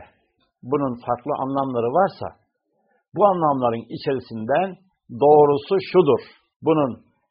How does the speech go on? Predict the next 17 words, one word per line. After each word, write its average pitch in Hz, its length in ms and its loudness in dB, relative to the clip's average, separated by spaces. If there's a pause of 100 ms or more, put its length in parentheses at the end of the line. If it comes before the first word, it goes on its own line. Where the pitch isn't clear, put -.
dini 139 560 -2
tabiri 131 520 0
budur, 117 260 -2 (420)
bilimsel 131 720 -2
dini 143 340 -4
tabiri 120 480 -4
budur, 127 260 -2 (720)
dini 135 360 -4
yorumu 131 400 -2
budur, 123 260 -2 (220)
dini 127 400 -6
anlamı 127 500 -6
budur 107 260 -6 (500)
şeklinde 104 600 -4 (360)
bir 170 160 -4
tanımlama 120 500 -6 (240)
getirdiler. - 480 -18